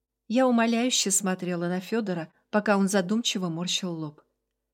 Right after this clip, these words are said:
Кроме него помочь некому, в этом я была уверена. «Пожалуй, можно попробовать», наконец проговорил он. «Но обещать ничего не могу. Пойдём, Алина Малина».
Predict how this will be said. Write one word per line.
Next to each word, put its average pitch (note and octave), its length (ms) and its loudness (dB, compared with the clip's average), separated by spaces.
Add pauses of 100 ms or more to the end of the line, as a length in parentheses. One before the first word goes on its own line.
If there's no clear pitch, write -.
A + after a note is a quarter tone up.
(120)
Кроме A#3 280 6
него A#3 260 2
помочь A#3 480 0
некому, A3 460 -4
в E3+ 80 -6
этом A3+ 240 -2
я F#3 160 -2
была D#3+ 300 -6
уверена. D3+ 580 -8 (880)
«Пожалуй, D#3 680 0
можно F#3+ 380 0
попробовать», D3+ 800 -4 (340)
наконец A3+ 480 2
проговорил F3+ 640 -2
он. D#3 240 -4 (380)
«Но E3 240 2
обещать E3 600 0
ничего E3 380 -2
не F3 140 -4
могу. E3+ 420 -6 (300)
Пойдём, F3+ 520 4
Алина F3 340 2
Малина». D3 440 -6